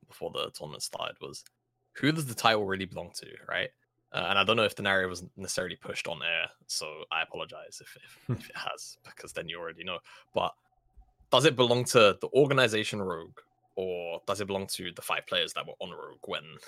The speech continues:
Speaker 1: when they won it, right? Because, okay, cool, Rogue are back, and I think that's expected, uh, just by sort of the, the prestige of the organization. But is it still Rogue Z U M?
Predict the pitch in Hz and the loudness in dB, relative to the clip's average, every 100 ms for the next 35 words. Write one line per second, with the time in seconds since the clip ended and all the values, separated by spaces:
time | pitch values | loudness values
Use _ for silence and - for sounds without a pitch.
0 | - 85 - - - - - _ _ _ | -8 -6 -6 -12 -16 -20 -20 _ _ _
1 | _ _ _ - 90 92 - - 98 85 | _ _ _ -8 -6 -4 -6 -2 -2 -2
2 | - _ _ 107 - 127 110 139 107 110 | -14 _ _ -4 4 6 6 6 8 6
3 | 104 92 113 101 - - - - 98 90 | 6 6 6 4 0 -14 -6 4 4 4
4 | 90 92 - - 92 - - 87 - - | -4 -16 -6 0 0 -2 -6 -6 -4 2
5 | 123 - - 92 - _ _ _ _ _ | 2 2 -2 -2 -4 _ _ _ _ _
6 | - 92 87 85 - - - - 92 90 | -4 -2 -2 -2 -2 -2 0 4 6 4
7 | 90 _ - - 98 92 85 - - _ | 0 _ -4 -2 0 -2 -6 -14 -20 _
8 | _ _ - - - _ - 95 87 - | _ _ -6 -6 -6 _ -2 2 2 -2
9 | - - 113 110 98 87 90 95 90 90 | -4 -2 4 4 4 0 0 0 -2 -4
10 | 101 - - - _ _ _ _ _ _ | -4 -6 -8 -16 _ _ _ _ _ _
11 | _ _ _ - - 87 _ _ _ _ | _ _ _ -2 2 2 _ _ _ _
12 | _ _ _ - 147 131 127 - 120 113 | _ _ _ 4 6 8 6 8 8 8
13 | 104 98 95 - 87 82 85 78 | 6 4 2 -4 -6 -6 -4 -6